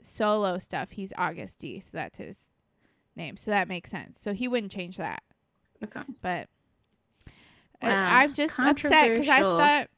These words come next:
Speaker 1: I thought Jungkook's name was, like, the best, and then he changed it.
Speaker 2: That
Speaker 1: And
Speaker 2: does sa-, like, compared to all the other ones now,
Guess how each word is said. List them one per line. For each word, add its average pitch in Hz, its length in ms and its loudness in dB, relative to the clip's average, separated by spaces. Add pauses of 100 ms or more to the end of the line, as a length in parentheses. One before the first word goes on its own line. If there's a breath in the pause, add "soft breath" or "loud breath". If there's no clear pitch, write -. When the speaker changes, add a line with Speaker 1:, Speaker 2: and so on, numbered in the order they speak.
(680)
Speaker 1:
I 240 140 2
thought 320 240 2
Jungkook's 330 480 -2
name 262 200 -2
was, 254 160 -4
like, 233 180 -2
the 220 80 -2
best, 196 400 -2
and 202 160 -6
then 196 100 -6
he 226 140 -6
changed 196 420 -8
it. 147 140 -6
Speaker 2:
That 262 180 -2
Speaker 1:
And 208 180 -4
Speaker 2:
does 269 300 6
sa-, 277 300 2
like, 262 240 4
compared 277 560 2
to 311 120 2
all 247 200 0
the 240 160 2
other 220 240 0
ones 208 320 -4
now, 185 400 -2